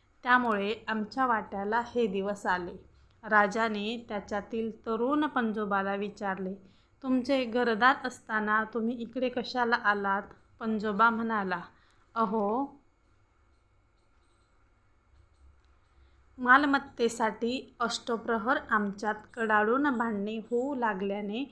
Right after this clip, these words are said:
गावकऱ्यांनी आम्हाला गावाबाहेर कायमचे पिटाळून लावले." तो प्रकार पाहून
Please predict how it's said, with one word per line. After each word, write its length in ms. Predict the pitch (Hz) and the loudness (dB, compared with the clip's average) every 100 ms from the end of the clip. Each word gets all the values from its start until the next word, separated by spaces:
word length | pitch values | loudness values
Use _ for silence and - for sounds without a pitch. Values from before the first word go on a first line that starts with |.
| - - _ 233 | -14 -20 _ 2
गावकऱ्यांनी 680 | 214 214 208 214 214 240 320 | 4 4 2 0 0 0 -2
आम्हाला 520 | 247 220 208 220 202 208 - | -2 -2 0 0 2 -2 -2
गावाबाहेर 720 | 214 208 208 202 202 202 214 269 - - | 2 6 6 4 2 0 -4 -6 -10 -16
कायमचे 540 | - 214 208 202 202 277 | -6 -4 -2 -4 -4 -6
पिटाळून 640 | 277 240 214 196 226 269 | -6 -6 -2 0 0 2
लावले." 420 | 277 240 202 190 190 _ _ _ _ | 4 4 2 -8 -12 _ _ _ _
तो 120 | 277 285 | 2 2
प्रकार 460 | 285 240 240 220 | 4 0 6 6
पाहून 520 | 208 - 202 214 240 | 6 2 2 2 -2